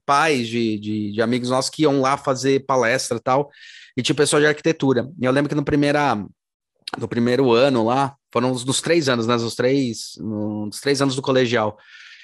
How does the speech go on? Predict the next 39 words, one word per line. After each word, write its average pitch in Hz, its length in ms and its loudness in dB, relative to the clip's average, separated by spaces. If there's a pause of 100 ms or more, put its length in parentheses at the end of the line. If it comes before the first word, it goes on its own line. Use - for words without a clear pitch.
(360)
E 117 540 0
no 120 80 -2
primeiro 135 280 0
ano 147 120 2
do - 20 0
colegial, 139 560 2
um 151 80 0
dos 147 200 -4
caras 135 340 0
falou 131 180 -2
assim, 139 280 -2
"Ah, 208 180 2
mas 151 220 -2
tem 180 100 -2
um 190 40 0
negócio 160 340 0
em - 20 0
arquitetura 139 300 -2
que 151 80 -4
é - 20 2
legal, 135 500 2
que - 120 -2
ensina 123 480 -2
você 127 160 -6
a - 20 -12
fazer 131 220 -2
embalagem 127 800 0
e - 20 -10
tal." 139 220 -6
Eu 131 60 -10
falei, 135 200 -16 (180)
"Putz, 240 380 -2
cara, - 320 -6
quero 156 240 -4
isso - 140 -4
daí 165 220 2
pra 127 200 -4
mim, 104 160 -4
né? 107 160 -6